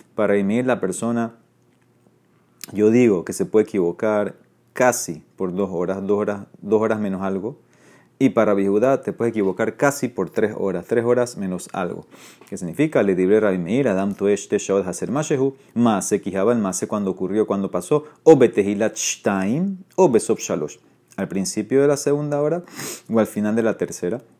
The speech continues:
Y sirve porque, Vehat Minai Hukataesh, Teshaot, Haser Mashehu, y uno de ellos se equivocó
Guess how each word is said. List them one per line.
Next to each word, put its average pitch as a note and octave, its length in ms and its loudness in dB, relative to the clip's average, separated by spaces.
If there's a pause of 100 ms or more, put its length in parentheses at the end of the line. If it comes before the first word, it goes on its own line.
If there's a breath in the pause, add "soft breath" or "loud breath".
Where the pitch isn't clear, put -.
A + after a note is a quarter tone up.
(960)
Y A#2 120 0
sirve A2 440 4
porque, F2+ 440 -4
Vehat G#2 340 0
Minai F3+ 340 0
Hukataesh, F#3+ 680 0
Teshaot, E3 340 0
Haser D#3+ 260 0
Mashehu, D3+ 360 2
y D#3+ 140 2
uno E3 180 2
de A#2 160 6
ellos B2+ 300 2 (340 soft breath)
se - 160 0
equivocó B2 680 4